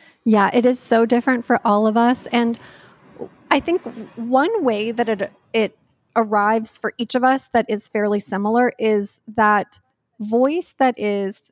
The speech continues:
for me, like, what I hear, the way I hear that voice is it's like the voice of a kind grandmother. It's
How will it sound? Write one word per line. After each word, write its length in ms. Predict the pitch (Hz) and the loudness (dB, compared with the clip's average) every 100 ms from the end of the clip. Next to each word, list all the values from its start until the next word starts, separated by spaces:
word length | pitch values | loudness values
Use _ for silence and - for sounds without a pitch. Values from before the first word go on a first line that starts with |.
| _ _ | _ _
for 160 | 247 | -2
me, 360 | 240 254 254 247 | 2 2 2 0
like, 200 | 220 - | -2 -2
what 140 | 226 | 2
I 240 | 226 233 - | 2 2 -2
hear, 280 | - 247 220 - | -8 -6 -6 -2
the 100 | 233 | 2
way 140 | 262 | 4
I 100 | 254 | 2
hear 200 | 254 220 | 0 0
that 180 | 208 196 | 0 0
voice 240 | 202 190 | -2 -2
is 120 | 196 202 | -6 -8
it's 160 | - | -2
like 160 | 240 - | -2 0
the 80 | 226 | 0
voice 340 | 202 226 - | 2 0 0
of 100 | 247 | 0
a 80 | 220 | -2
kind 760 | - - 202 208 214 208 214 - _ _ _ | -4 -6 -2 0 0 -2 -4 -12 _ _ _
grandmother. 680 | - 202 190 170 - - - | 0 2 2 -2 -6 -10 -8
It's 280 | - 233 - | -4 -4 -6